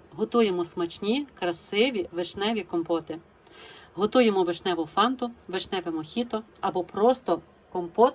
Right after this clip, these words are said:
з вишні. Ось так, як в мене сьогодні. Готую вишневий компот. Більш кислу червону ягоду я відкладаю для приготування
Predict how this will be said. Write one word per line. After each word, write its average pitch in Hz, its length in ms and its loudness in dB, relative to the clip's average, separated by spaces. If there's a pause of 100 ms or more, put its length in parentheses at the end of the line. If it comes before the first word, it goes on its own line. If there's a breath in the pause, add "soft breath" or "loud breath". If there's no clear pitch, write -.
з 147 160 -14
вишні. 160 400 -4 (260)
Ось 185 140 -8
так, 302 220 0
як 196 140 -6
в 185 40 -4
мене 196 200 0
сьогодні. 156 520 -8
Готую 240 600 4
вишневий 190 480 0
компот. 151 380 -8 (2750 loud breath)
Більш 247 440 0
кислу 285 520 0 (140)
червону 220 640 0
ягоду 220 520 0
я 220 140 4
відкладаю 214 640 -2
для 190 160 -4
приготування 208 880 -2